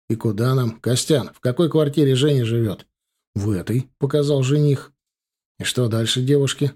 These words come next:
спросил я свидетельницу и цыганку. «Угадайте, где невеста?» — хихикнула цыганка.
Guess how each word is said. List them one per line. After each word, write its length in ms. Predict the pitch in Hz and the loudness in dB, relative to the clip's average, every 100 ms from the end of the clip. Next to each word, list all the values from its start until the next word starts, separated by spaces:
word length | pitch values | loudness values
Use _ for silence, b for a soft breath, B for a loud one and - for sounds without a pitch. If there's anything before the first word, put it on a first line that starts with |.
| - | -8
спросил 520 | - 117 113 - 113 | -6 -4 -2 0 0
я 100 | 110 | -2
свидетельницу 720 | - 120 143 147 139 131 - | -2 0 0 2 0 0 0
и 40 | 120 | 0
цыганку. 680 | 139 127 123 98 - 76 - _ B B B B B - | 0 0 -2 -2 -8 -16 -18 _ B B B B B 0
«Угадайте, 760 | 233 208 180 139 151 180 262 | 2 4 2 2 2 2 2
где 280 | 220 156 180 | 2 4 4
невеста?» — 760 | 214 240 269 240 - 117 104 - - | 6 6 4 2 -2 -4 -6 -8 -6
хихикнула 600 | 113 - 123 123 117 110 | -4 0 0 0 0 0
цыганка. 680 | - 123 120 95 - 82 | -2 0 -2 -4 -8 -12